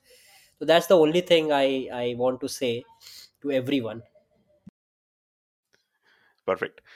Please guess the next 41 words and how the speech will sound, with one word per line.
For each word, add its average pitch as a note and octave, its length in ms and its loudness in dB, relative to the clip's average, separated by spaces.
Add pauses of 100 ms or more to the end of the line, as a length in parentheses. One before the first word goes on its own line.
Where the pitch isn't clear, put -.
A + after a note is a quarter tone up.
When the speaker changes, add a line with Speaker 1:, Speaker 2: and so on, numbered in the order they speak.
(320)
Speaker 2:
और A2+ 240 6
एक A2+ 520 -4
जो G#2 180 -4
आखिरी G2+ 280 0
सवाल, G2 460 0
अ, F#2 120 -4 (560)
जो G2 120 -12
मेरे F#2+ 220 -4
दिल F#2+ 140 -2
के G2 100 -8
काफ़ी F#2 220 -2
करीब F2+ 260 -4
है F2 60 -2
सर, F#2 240 -10 (220)
अगर G2+ 180 -4 (120)
एक A2 280 -4
sentence F#2 720 -4
आप F#2+ 180 -2
देना F#2+ 240 -2
चाहें F2+ 300 -4
दुनिया F2+ 280 -6
को, F2 280 -12 (800)
which F#2+ 220 -6
can G2 140 -4
make G2 160 -4
the G2 100 -2
world F#2 260 0
a F#2 60 -6
better F#2 240 -6
place, F2 180 -10 (200)
जो F#2+ 200 -4
दुनिया F#2 300 -8
में F#2+ 320 -8 (280)
और F#2+ 160 4
positivity F#2 540 0
लाए F2+ 240 2
और F2+ 420 -4
दुनिया F#2 320 -8
को F#2+ 100 -4
बेहतरीन F2 380 -6
करे, - 240 -16